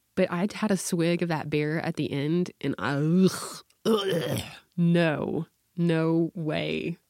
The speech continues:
It was, like, the last thing that I wanted in my body.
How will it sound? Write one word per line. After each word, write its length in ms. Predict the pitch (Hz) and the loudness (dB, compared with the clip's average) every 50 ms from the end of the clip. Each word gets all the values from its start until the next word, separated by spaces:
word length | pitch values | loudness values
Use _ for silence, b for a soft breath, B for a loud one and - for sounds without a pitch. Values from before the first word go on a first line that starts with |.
| _ | _
It 60 | 185 170 | -4 -4
was, 100 | 170 - | -2 -2
like, 140 | 156 160 | -4 -4
the 100 | - 160 | -4 -6
last 600 | 151 151 151 156 160 160 151 156 160 151 - - | -6 -6 -6 -4 -2 -2 0 0 0 0 -2 -4
thing 320 | 156 156 156 156 156 156 147 | -4 -2 -2 0 0 -2 -2
that 100 | 151 156 | -2 -4
I 100 | 165 156 | -4 -4
wanted 320 | 160 165 175 175 156 156 160 | -4 -4 -4 -4 -4 -4 -4
in 100 | 160 151 | -6 -6
my 120 | 156 160 | -6 -6
body. 480 | 160 - - - - - - - 165 | -6 -6 -6 -6 -6 -6 -6 -8 -8